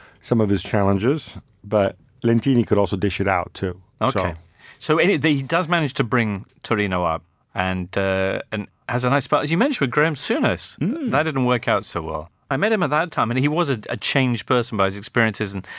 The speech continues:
Speaker 2: I think was weary of the whole price tag business, as you mentioned, weary as well of a, of trying to compete with a, a, a tool, in a sense, his body, that didn't do what it used to do. So I think that would distance you, would, would kind of dim your enthusiasm for the whole thing. But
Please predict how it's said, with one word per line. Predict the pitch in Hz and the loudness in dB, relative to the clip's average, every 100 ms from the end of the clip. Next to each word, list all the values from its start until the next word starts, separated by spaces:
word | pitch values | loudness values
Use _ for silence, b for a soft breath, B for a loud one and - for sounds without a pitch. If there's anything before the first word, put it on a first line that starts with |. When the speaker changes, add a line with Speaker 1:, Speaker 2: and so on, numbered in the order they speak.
| B B B | B B B
Speaker 2:
I | |
think | 120 139 | 0 0
was | 120 | -2
weary | 110 127 139 135 | -2 0 2 2
of | 120 | 2
the | 123 | 0
whole | 123 | 0
price | 104 135 123 - | 0 -2 -2 -2
tag | 120 113 | -4 -2
business, | 123 131 127 104 | -2 -2 -4 -4
as | 104 | -2
you | |
mentioned, | 98 117 - - 127 | 0 0 -2 -4 0
weary | 113 147 165 139 | 2 4 6 4
as | 117 | 4
well | 123 120 | 4 4
of | 104 | 4
a, | 98 - B B B B B B - | 0 -4 B B B B B B -10
of | - | -8
trying | - 180 226 | -4 0 0
to | 160 | 2
compete | 123 156 170 - - | 0 0 -2 -4 -8
with | 123 135 123 | 0 2 4
a, | 120 - 123 98 - | 2 2 -6 -8 -8
a, | |
a | |
tool, | - - 190 120 | -4 2 2 4
in | 123 | 2
a | 113 | 2
sense, | - 104 | 0 -2
his | - | -4
body, | - - 135 107 82 117 | -4 2 4 4 0 -2
that | 113 - - - | -4 -6 -12 0
didn't | 131 127 120 | 2 2 2
do | 123 120 | 4 4
what | 117 127 | 4 2
it | 113 | 2
used | 110 190 - | 2 0 0
to | 95 | -4
do. | 85 82 80 - B B B B | -4 -6 -8 -14 B B B B
So | - | 0
I | 135 | 0
think | 175 190 | 0 0
that | 135 175 | 0 0
would | 127 120 | 0 0
distance | 113 - 107 92 - | -2 -2 -4 -4 -4
you, | 90 87 | -4 -4
would, | 92 - 98 | -6 -6 -8
would | 90 - | -8 -8
kind | - 104 | -6 -6
of | 90 | -4
dim | - 104 | -2 0
your | 104 92 | 0 0
enthusiasm | 87 98 98 95 85 87 | -2 -2 -2 -2 -4 -4
for | 87 | -6
the | 87 | -6
whole | 87 | -6
thing. | 87 92 90 | -6 -6 -4
But | 156 | -4